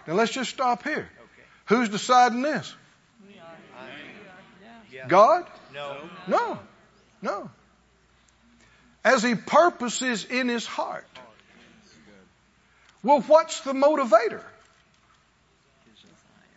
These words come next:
Speaker 1: What's the driver? There's got to be a desire for it. You gotta want it. Hmm? God doesn't just want you to give.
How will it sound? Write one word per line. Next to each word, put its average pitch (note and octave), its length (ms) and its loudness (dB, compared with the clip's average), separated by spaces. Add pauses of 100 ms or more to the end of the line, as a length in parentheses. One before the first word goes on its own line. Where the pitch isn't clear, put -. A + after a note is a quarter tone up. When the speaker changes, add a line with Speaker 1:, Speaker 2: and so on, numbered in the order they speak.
(300)
Speaker 1:
What's A3 220 2
the B3 100 -4
driver? F#3+ 560 0 (1200)
There's B3 240 -4
got E4 400 0
to - 80 -2
be A3 480 -2 (300)
a F3+ 80 -2
desire G#3+ 760 -2 (140)
for - 320 -14
it. - 220 -20 (1900)
You D3 80 -12
gotta C#4 240 2
want D4+ 400 2
it. - 240 -16 (1400)
Hmm? F#4 260 -6 (1400)
God G#4+ 280 4
doesn't D#4+ 200 0
just D4 180 -2
want C4+ 280 -4
you C4 100 -4
to G#3+ 80 0
give. F#3+ 560 -6